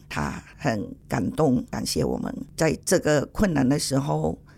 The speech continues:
能够听到美好的歌声，然后也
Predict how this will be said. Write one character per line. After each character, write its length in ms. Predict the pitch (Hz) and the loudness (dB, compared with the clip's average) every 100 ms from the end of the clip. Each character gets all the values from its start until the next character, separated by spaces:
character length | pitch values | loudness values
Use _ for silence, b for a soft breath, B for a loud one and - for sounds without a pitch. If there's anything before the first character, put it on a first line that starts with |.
| b b | b b
能 200 | 113 127 | -2 -2
够 260 | 131 123 - | -2 -4 -6
听 220 | - 135 | 2 4
到 440 | 131 69 - - 202 b - | 4 2 -2 -4 -10 b 0
美 240 | 139 151 | 4 4
好 260 | 147 123 - | 4 0 0
的 100 | 123 | 0
歌 220 | 147 139 | 2 2
声， 360 | - 135 139 160 b b b | 2 0 0 -4 b b b
然 180 | - 139 | -2 0
后 280 | 151 143 139 | 2 2 2
也 240 | 131 | 2